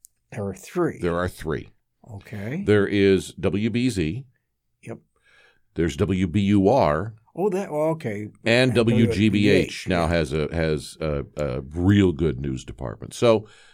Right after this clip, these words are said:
Speaker 2: there are three. But each one does things differently. You know, they all
Speaker 1: Mm-hmm.
Speaker 2: do things differently.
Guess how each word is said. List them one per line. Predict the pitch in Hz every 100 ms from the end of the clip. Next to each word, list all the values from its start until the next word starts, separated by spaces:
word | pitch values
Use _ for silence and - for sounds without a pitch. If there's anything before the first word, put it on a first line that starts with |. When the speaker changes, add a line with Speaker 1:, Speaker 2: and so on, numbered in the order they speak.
| _
Speaker 2:
there | - 120 -
are | 101 95
three. | - 85 73 50 - _ - -
But | 151
each | 185 185 -
one | 151 170 147 131 120 - 104
does | 120 120 113
things | - 113 104 98 -
differently. | 160 - 90 120 117 - _ _ _ _ _ -
You | 92
know, | 92 113 131 127
they | 123
all | 147 180 170
Speaker 1:
Mm-hmm. |
Speaker 2:
do | 147 147 147 143 131
things | - 123 120 110 -
differently. | 107 - 50 - -